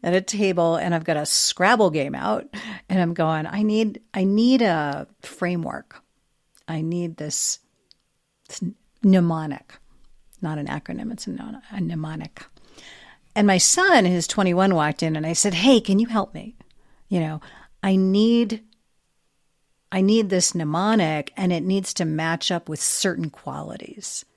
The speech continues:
And so I'm saying, you know, it's relationship, it's engagement, it's transparency, motivation, authenticity. And he moves the letters around, and in, like, no time flat, he's like, "How about hear me?"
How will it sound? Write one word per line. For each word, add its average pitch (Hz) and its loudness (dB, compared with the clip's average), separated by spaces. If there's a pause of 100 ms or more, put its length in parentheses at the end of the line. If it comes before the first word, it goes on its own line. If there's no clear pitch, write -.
(640)
And 180 2 (100)
so 175 0
I'm 170 2
saying, 170 -4
you 170 -10
know, 208 -6
it's 208 -8
relationship, 247 0
it's 165 -8
engagement, 208 0
it's - -2 (460)
transparency, 226 0
motivation, 180 0
authenticity. 185 -4 (520)
And 214 4
he 240 -2 (360)
moves 302 4
the 269 8
letters 262 6
around, 240 8
and 214 8
in, 190 4
like, 190 2
no 208 6
time 196 2
flat, 202 2
he's 190 0
like, 170 0
"How 240 0
about 240 4
hear 214 0
me?" 156 -6